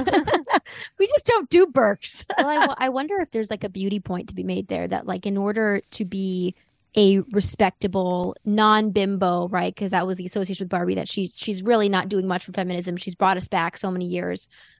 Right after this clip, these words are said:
Speaker 2: that in order to be a respectable woman, you have to also not be fashionable. <laughs> Was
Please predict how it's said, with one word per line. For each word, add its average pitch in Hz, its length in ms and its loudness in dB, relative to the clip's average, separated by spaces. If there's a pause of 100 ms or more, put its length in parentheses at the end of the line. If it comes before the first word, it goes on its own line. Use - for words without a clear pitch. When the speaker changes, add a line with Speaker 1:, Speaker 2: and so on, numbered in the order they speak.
(160)
Speaker 2:
that 196 280 2 (100)
in 233 140 -2
order 233 240 2
to 208 160 -6
be 208 120 0
a 196 40 2
respectable 190 520 -4
woman, 185 520 -4 (180)
you 196 160 0
have 190 220 -4
to 214 100 -6
also 185 320 -2
not 175 180 -6
be 202 80 -4
fashionable. - 640 -4 (400)
<laughs> - 420 -6
Was 277 220 4